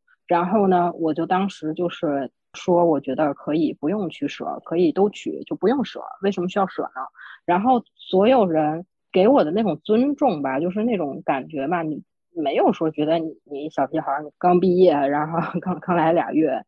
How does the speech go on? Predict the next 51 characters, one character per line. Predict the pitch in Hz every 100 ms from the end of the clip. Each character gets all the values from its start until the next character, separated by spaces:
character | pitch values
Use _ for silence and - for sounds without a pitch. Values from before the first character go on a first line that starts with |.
| _ _
但 | - 170
是 | 175
大 | 175
家 | 185 190
都 | 240 233
是 | 196
在 | 170
那 | 156
儿 | 151
特 | - 208
别 | 160 139
认 | 143 165 165 139
真 | 151
的 | 156
去 | 147 -
听 | - 156 151 147 - - _
我。 | 147 143
然 | 156
后 | 175
我 | 160 147
当 | 165 175
时 | - 156 156
也 | 160 143
没 | 143
有 | 170 160
什 |
么 | 151 165
证 | 175 151
据， |
我 | 143 135
说 | 160 156
：“那 | 165 143
我 | 139 147
手 | - -
画 | - 170
一 | 151
下 | 147
这 | 160
块 | 170 151
儿 |
的 | 147
控 | - 160
制 | 147
大 | 156 170
概 | 151
是 | -
这 | 170
个 | 185
样 | 202 156
子 |
的， | -